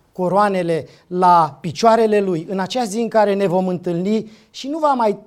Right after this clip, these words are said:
trece prin viața noastră evenimente de genul criză,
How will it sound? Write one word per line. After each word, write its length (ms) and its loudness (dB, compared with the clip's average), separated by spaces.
trece 460 -2
prin 260 -6
viața 360 -4
noastră 540 -6
evenimente 920 -2
de 220 -8
genul 440 -6
criză, 720 -8